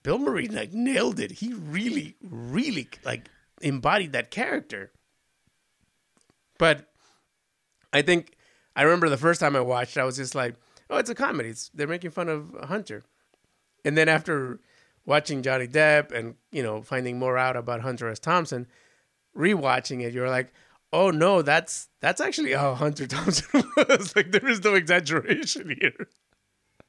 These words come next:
So it's, it's actually a very good film to watch. It's actually very good. Bill Murray's fantastic in that. All right, let's go on to first appearances for nineteen eighty. We have Drew Barrymore in a movie called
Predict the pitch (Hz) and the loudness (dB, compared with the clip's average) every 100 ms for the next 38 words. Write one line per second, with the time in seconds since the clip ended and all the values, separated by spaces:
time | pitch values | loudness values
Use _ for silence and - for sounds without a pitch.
0 | _ _ - 233 196 - - - - - | _ _ -4 -2 -2 -8 -18 -20 -20 -4
1 | 170 160 160 202 180 240 285 294 190 165 | 4 6 6 4 2 2 2 4 4 4
2 | 175 151 151 165 147 131 233 127 113 - | 4 4 0 2 2 2 -2 -2 -2 -6
3 | - 123 160 160 156 147 127 123 117 117 | -12 -8 -2 -2 0 -2 2 0 0 -6
4 | 110 _ - 135 143 139 127 117 - - | -10 _ -6 -2 0 0 0 -4 -8 -6
5 | 120 110 117 - 95 101 - _ _ _ | -4 -4 -8 -16 -16 -16 -20 _ _ _
6 | _ _ _ _ - 165 226 139 - 208 | _ _ _ _ 0 2 2 0 -4 -2
7 | 214 214 180 - - 220 - 143 - 208 | -2 -2 -8 -8 -4 -4 -4 -10 -4 -2
8 | 233 127 104 101 92 - - 127 117 110 | -2 -4 -8 -10 -10 -12 -10 -8 -6 -6
9 | 107 - _ - 110 110 113 107 104 101 | -8 -16 _ -14 -12 -10 -12 -12 -10 -10
10 | 117 185 _ _ _ _ _ _ _ _ | -12 -14 _ _ _ _ _ _ _ _
11 | 143 143 120 143 156 143 135 139 160 214 | 0 0 0 0 0 4 4 4 2 -2
12 | 311 359 _ _ _ _ _ _ _ _ | -4 -8 _ _ _ _ _ _ _ _
13 | _ 120 117 117 131 131 135 120 | _ -10 -6 -4 -4 -6 -6 -8